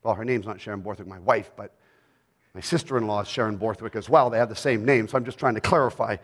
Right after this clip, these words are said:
Sharon Borthwick, my wife, not my brother's wife, Sharon. We didn't know what it looked like. We just went for it.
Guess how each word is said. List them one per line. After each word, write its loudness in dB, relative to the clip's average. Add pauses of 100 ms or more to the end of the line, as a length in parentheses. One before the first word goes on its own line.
(180)
Sharon 4
Borthwick, 2
my 6
wife, -6 (460)
not 4
my 6
brother's 4
wife, -12
Sharon. -8 (4000)
We 6
didn't 6
know 6
what 6
it 0
looked 2
like. 2 (1300)
We -10
just -10
went -6
for -16
it. -20